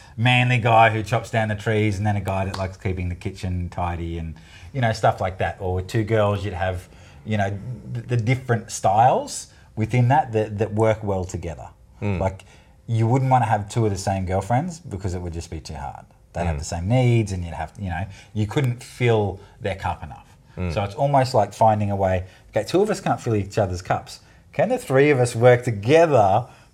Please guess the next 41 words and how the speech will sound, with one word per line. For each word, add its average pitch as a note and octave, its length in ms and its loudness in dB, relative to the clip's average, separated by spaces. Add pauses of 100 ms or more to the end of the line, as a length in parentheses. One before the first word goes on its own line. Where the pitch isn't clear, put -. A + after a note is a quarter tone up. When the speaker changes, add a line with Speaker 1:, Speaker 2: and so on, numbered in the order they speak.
Speaker 1:
to A#2 140 2
fill A2+ 220 0
each G2 160 -2
other's E2 260 -8
cups? - 300 -14
So G2+ 100 -10
that's G#2 220 -8
kind G#2 240 -2
of, F2 200 -6 (540)
I, G2 160 -2
I G2 40 -4
guess, F#2 240 -4
a F#2+ 60 -4
way F2+ 400 -4
to, F2 120 -6
to - 240 -12
think G2 280 -6
about A#2 260 -2
that. C#3 320 -2 (340)
Um, F#2+ 440 0 (580)
I've A2 160 0
had G#2 300 -2 (360)
two C3 220 -2
polyamorous B2 480 0
relationships. A#2+ 720 -4 (280)
The - 60 -8
first B2 320 2
one, A2+ 220 2
I G2+ 100 -2
was F2+ 180 -4
young, C#3+ 340 0 (380)
and G#2 180 0
I, F2+ 140 -4 (100)
I - 100 -10
didn't D#3+ 280 -2
really C3 240 2
have A2+ 220 0
any A2+ 100 -2
heartbreak G#2 560 -2 (100)
or F#2+ 160 -4
any F#2 400 -2